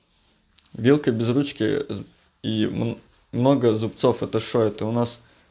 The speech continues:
гребень. А ещё это гребень — это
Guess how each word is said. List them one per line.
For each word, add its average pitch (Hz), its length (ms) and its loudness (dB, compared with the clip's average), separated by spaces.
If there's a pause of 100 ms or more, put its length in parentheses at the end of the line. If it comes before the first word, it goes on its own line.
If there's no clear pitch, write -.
(180)
гребень. 113 540 2 (1040)
А 110 120 0
ещё 123 380 2
это 113 400 2
гребень — 113 540 0
это 107 380 -4